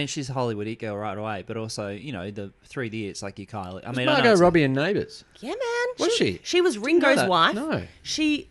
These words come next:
Speaker 3: she was widowed by Ringo's
Speaker 2: Yeah,
Speaker 3: tragic
Speaker 2: yeah.
Speaker 3: death.
Speaker 2: Oh, that is sad.
Speaker 1: I remember an article about him. She's very, she was very clever about it. Like, she said, you know, she kind of would not spend money and use it for American dialect kind of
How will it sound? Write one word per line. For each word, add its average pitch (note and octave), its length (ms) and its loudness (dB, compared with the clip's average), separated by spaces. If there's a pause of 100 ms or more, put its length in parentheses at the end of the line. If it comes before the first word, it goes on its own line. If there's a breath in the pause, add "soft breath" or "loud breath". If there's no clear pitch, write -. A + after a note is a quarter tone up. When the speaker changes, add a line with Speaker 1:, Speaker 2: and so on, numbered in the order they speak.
(120)
Speaker 3:
she D4+ 180 -2
was C4+ 160 0
widowed G3 460 2
by F#3 160 2
Ringo's F#3+ 800 0
Speaker 2:
Yeah, F#3+ 140 6
Speaker 3:
tragic C3+ 160 6
Speaker 2:
yeah. G3+ 160 2
Speaker 3:
death. - 460 -4 (380)
Speaker 2:
Oh, G3+ 260 -6 (100)
that G#3 120 -8
is D#3 140 -2
sad. - 500 -12
Speaker 1:
I C4+ 60 -6
remember F4 260 -4
an A3 120 -2
article F3+ 300 0
about D3+ 180 0
him. E3 60 -6
She's - 260 -8
very, B3 220 -2
she C4+ 140 -6
was A#3+ 80 -10
very B3 140 0
clever A3 280 0
about A#2 280 0
it. - 80 -10
Like, C3 120 -8
she D3 140 -10
said, C3+ 280 -8
you C#3 80 -4
know, A#2+ 120 -2
she - 160 -10
kind C3 140 -8
of A#2 100 -8 (220)
would B2 200 -12 (540)
not B2 260 -6 (160)
spend A2+ 460 -6
money A2+ 300 -4
and G#2+ 420 -8
use A#2 260 -4
it - 120 -10
for A2+ 160 -6 (160)
American G#2 580 -8 (120)
dialect G#2+ 380 -4
kind G#2+ 140 -10
of G#2 80 -12